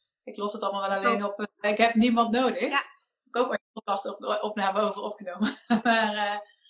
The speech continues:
Speaker 1: ja, dat zijn interessante thema's. En zulke dingen komen allemaal voorbij.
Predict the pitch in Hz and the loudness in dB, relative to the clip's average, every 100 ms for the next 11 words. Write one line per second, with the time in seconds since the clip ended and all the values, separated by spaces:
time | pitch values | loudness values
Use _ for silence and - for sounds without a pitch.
0 | _ 247 240 202 240 269 - 302 302 277 | _ 2 2 2 -4 -8 -6 -8 -6 -8
1 | 277 - 311 285 262 - 285 302 196 233 | -10 -12 -10 -8 -10 -8 -6 -6 -8 -10
2 | 240 302 302 254 285 285 254 240 226 - | -6 -6 -6 -6 -6 -4 -4 -2 -2 -4
3 | 330 277 240 233 233 220 226 247 214 202 | -2 -2 -2 -4 -8 -6 -2 -2 -4 -8
4 | 294 359 | -10 -14